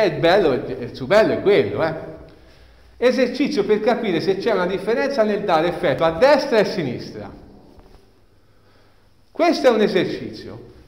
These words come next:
questo è un altro esercizio. Ora li andremo a spiegare, ma prima io ti voglio fare una domanda.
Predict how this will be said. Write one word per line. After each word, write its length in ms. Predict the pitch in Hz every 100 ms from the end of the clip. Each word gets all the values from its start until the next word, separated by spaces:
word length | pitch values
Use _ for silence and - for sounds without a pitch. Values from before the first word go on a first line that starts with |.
| -
questo 460 | 240 339 359 -
è 60 | 320
un 100 | 294
altro 320 | 202 180 180
esercizio. 640 | 196 196 185 - - - - - - - -
Ora 220 | 302 294
li 140 | 240 233
andremo 500 | 226 190 208 196 -
a 100 | 175
spiegare, 560 | 160 - 139 101 - 185
ma 280 | 349 349 -
prima 420 | 170 139 120 147
io 140 | 262
ti 100 | 180
voglio 220 | 214 262 240
fare 240 | 208 190
una 160 | 170 165
domanda. 480 | 135 110 107 104